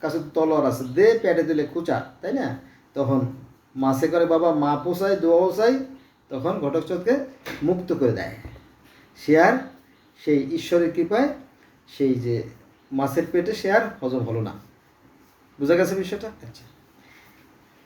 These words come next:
এবার আমরা, আহ, আহ, আলোচনা করব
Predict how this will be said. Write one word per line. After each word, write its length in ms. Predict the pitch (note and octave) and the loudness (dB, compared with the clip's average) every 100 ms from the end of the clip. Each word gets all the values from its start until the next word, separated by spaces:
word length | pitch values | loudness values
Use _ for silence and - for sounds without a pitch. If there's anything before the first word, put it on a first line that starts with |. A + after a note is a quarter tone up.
| _ - - - - | _ -20 -20 -14 -2
এবার 220 | G3 A3+ | 4 6
আমরা, 280 | B3 C4 C4+ | 8 6 6
আহ, 1300 | C4 - - - _ - F#3+ F#3 F#3 F#3 F#3 F3+ - _ _ _ _ _ _ F3+ | 2 -2 -12 -20 _ -6 0 4 4 4 2 -2 -10 _ _ _ _ _ _ 0
আহ, 300 | F3+ F3+ D#3+ | 4 4 2
আলোচনা 320 | G3 A#3 A3+ | 0 0 -2
করব 560 | A3+ C4 E3+ F#3 C4+ | 2 4 6 4 2